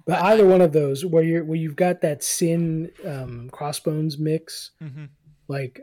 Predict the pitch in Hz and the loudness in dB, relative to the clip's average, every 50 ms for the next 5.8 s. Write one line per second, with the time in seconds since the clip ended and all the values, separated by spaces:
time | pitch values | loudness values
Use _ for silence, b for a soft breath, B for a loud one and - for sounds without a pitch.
0 | - - 170 180 170 175 170 151 160 160 151 - 156 143 127 147 147 147 147 151 | -10 -4 -2 -2 0 0 0 0 0 -2 -2 -2 -6 -6 -4 -2 -2 -2 -2 -4
1 | 147 147 - - 151 147 151 151 156 - - 175 160 139 131 123 - _ _ _ | -6 -6 -4 -2 0 0 0 -2 -4 -6 -6 -8 -8 -6 -8 -8 -12 _ _ _
2 | _ - 180 147 131 170 175 147 175 156 139 139 139 135 - 131 120 113 - 120 | _ -12 -8 -2 0 0 2 2 0 0 0 -2 -4 -4 -6 -8 -8 -8 -8 -10
3 | 117 113 107 107 117 - - 113 104 101 98 101 98 117 - - - 135 131 - | -10 -10 -10 -10 -10 -10 -10 -12 -12 -14 -14 -14 -14 -16 -16 -18 -18 -20 -20 -20
4 | _ _ _ _ _ 160 143 - 170 175 - - 226 226 220 233 208 190 185 175 | _ _ _ _ _ -20 -18 -16 -16 -16 -16 -16 -18 -16 -16 -18 -16 -16 -16 -16
5 | - - 170 160 156 151 151 151 143 143 147 147 - 160 151 | -16 -18 -20 -20 -18 -16 -14 -14 -14 -14 -18 _ -20 -20 -20